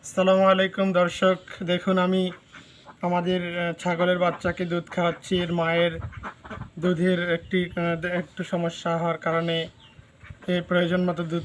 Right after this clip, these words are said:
পায় না, তাই একে গরুর দুধ ফিটারের সাহায্যে ফিটারে ভরিয়ে খাওয়াতে হয়। তো পুরো ভিডিওটি না টেনে আমার সঙ্গে দেখবেন যে গরুর দুধ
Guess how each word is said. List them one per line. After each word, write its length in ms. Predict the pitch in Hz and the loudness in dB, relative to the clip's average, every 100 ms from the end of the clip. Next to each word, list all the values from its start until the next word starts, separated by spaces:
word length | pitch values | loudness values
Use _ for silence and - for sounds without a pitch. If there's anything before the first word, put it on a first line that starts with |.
| - | 0
পায় 180 | 170 | 0
না, 140 | 165 170 | 2 0
তাই 220 | 170 165 | 0 0
একে 200 | 165 175 | 0 -4
গরুর 320 | 156 170 175 160 | -2 0 0 -2
দুধ 200 | 160 170 - - - - - - - - - - - | -4 -6 -6 -20 -20 -20 -20 -20 -20 -20 -20 -20 -4
ফিটারের 400 | 185 180 175 175 | -2 2 2 2
সাহায্যে 460 | - 175 170 160 170 | 0 0 0 -2 -4
ফিটারে 360 | 180 170 170 | -4 0 0
ভরিয়ে 300 | 165 170 170 | 0 0 -2
খাওয়াতে 380 | 165 170 165 170 | -2 -4 -4 -2
হয়। 220 | 165 170 170 - - - - - - - | -2 -2 -4 -6 -6 -6 -14 -16 -18 -6
তো 100 | 175 | -4
পুরো 240 | 170 185 175 | -2 0 0
ভিডিওটি 680 | 175 165 170 170 180 175 - - 180 | -2 -2 -4 -2 -2 -2 -4 2 2
না 140 | 170 | 4
টেনে 260 | 165 170 175 | 0 -2 0
আমার 260 | 165 165 156 | 0 -2 -4
সঙ্গে 220 | 165 165 165 | -6 -4 -4
দেখবেন 400 | 165 156 165 165 170 - - - - - - - 165 | -6 -4 -6 -6 -10 -20 -20 -20 -20 -20 -20 -14 -8
যে 200 | 160 170 | -4 0
গরুর 340 | 170 175 175 | 2 2 0
দুধ 200 | 160 170 | -2 -4